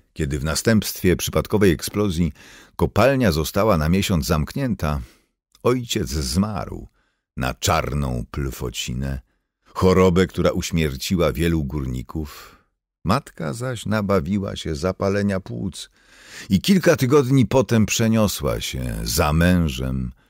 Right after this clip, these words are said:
na tamten świat. Dysputy jednak nie ustały. Prowadzono je zazwyczaj w sobotnie wieczory w izbie pani Wiggle, zastępującej karczmę, której w wiosce Hughów brakowało.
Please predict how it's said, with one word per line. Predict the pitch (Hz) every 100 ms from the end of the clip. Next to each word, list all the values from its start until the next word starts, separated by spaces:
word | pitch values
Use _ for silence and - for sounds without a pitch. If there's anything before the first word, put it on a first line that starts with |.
| _ _ -
na | 60 55
tamten | - 57 55 - 57 50
świat. | - 57 50 - - - _ _ _ _ _ _ _ _ _ _ -
Dysputy | 92 - - - 220 208 233
jednak | 226 175 160 139
nie | 160 156
ustały. | 135 - 104 57 78 - _ _ _ _ _
Prowadzono | 120 135 120 196 214 196 170 135
je | 117 120
zazwyczaj | 110 80 80 143 113
w | 76
sobotnie | - 90 101 - 82
wieczory | 78 78 101 101 87 80
w | -
izbie | 92 69 67 -
pani | 76 67 78
Wiggle, | 90 65 55 52 98 -
zastępującej | - 110 - 98 87 98 101 104 113
karczmę, | 175 147 95 92 85 - - -
której | - 185 196 113
w | 80 80
wiosce | 85 123 - - 87
Hughów | - 90 80 - - -
brakowało. | 82 110 120 165 165 78 50 57